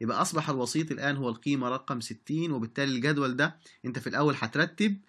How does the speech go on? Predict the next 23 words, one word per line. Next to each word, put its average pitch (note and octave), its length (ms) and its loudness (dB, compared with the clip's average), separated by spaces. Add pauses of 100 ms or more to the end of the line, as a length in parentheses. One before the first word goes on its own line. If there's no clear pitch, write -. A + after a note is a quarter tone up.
(240)
وبعد D#3 340 8
ما C#3 180 2
هترتب C#3 380 0
بين D3+ 180 6
اتنين D#3 220 2
وخمسين D3+ 400 0
وتمانية C#3+ 320 2
وستين C3+ 380 -4
هتحط C3 340 -6
الرقم C3+ 440 0 (300)
ستين، C#3+ 520 2
وهنقول C3 360 -4
الرتبة B2 500 -2 (280)
تلاتة C3 240 0
ونص، C#3+ 320 0
يعني D3 200 2
معناها C3 440 2
القيمة B2+ 340 -2
ما A2+ 80 2
بين A#2+ 200 0
تلاتة A#2 340 -2
وما G#2 140 -4
بين A2 280 0